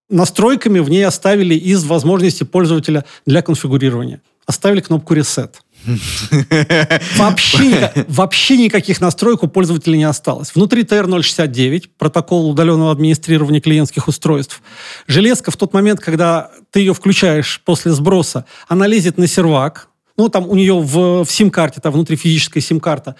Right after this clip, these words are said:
Speaker 1: В сим-карте у тебя ключ, соответственно, ты не можешь это дело обойти, потому что как аналог смарт-карты. Там вычисляется секрет, чтобы тебя пустили на сервер. Тебя с сервера прилетает настройки, которые тебе тамошний специалист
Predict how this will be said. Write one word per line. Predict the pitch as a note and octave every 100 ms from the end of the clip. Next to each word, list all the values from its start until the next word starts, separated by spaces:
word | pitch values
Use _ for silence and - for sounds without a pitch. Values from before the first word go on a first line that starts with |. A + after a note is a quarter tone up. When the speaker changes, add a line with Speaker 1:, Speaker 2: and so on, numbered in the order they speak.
| - -
Speaker 1:
В |
сим-карте | F#3 F#3 F3+ -
у |
тебя | E3 D#3+
ключ, | A#3+ F4 -
соответственно, | F#3+ E3 F3 - D#3 C#3+
ты | - E3 D#3 D3+ C#3+
не | D#3+
можешь | F3 D3+ B2+ -
это | D3
дело | D3+ D3+
обойти, | C3+ D#3 D#3 D#3+
потому | - C#3 C3+
что | -
как | C3 D#3
аналог | D#3+ C3+ -
смарт-карты. | D3+ C#3 D#4 E4 D#4 C4+ _ _
Там | G#3 F#3+
вычисляется | F3+ E3 F#3+ F3+ D#3+
секрет, | F3 A3 F3+ -
чтобы | F3 D#3
тебя | D#3+ D#3
пустили | D#3+ - E3 C#3+
на | D3
сервер. | - F4 F4+ E4+
Тебя | - F3+ F#3 F3
с | -
сервера | - B3+ A3+ F#3 E3
прилетает | - F3 G3 G3 E3+ E3
настройки, | E3+ - G#3+ F#3 -
которые | D#3 E3+ F3+ E3
тебе | - E3+ -
тамошний | - F#3+ E3+ - D3+
специалист | - - F3 F3 C#3 -